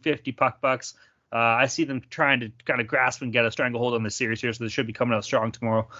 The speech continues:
Uh, and then finally, Colorado to win the Western Conference, uh, plus three thirty,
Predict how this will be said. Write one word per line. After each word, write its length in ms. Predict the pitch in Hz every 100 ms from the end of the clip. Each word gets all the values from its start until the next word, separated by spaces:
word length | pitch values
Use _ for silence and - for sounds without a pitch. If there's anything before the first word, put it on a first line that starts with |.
| - _ -
Uh, 200 | 110 117
and 100 | 123
then 60 |
finally, 400 | 120 135 131 120
Colorado 640 | 117 - 165 143 135 127 127
to 140 | -
win 260 | 117 131 127
the 80 | 113
Western 420 | 120 110 - 113
Conference, 640 | - 120 113 113 104 - _ _ -
uh, 120 | 110 104
plus 340 | - 190 -
three 200 | 156 139
thirty, 520 | - 127 117 117 107